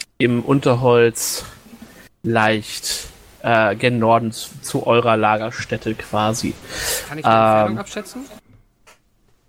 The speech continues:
Speaker 1: hm, zehn Meter vielleicht.
Speaker 2: Ja.
Speaker 1: Höchstens.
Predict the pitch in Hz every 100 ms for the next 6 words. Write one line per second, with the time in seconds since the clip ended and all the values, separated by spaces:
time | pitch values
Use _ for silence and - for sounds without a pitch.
0 | _ _ _ _ _ _ _ 175 170 151
1 | - 127 - - - - - - - -
2 | - 131 135 131 131 127 117 131 120 117
3 | 113 107 - - - 269 - - - _
4 | _ _ 131 120 - 113 107 - -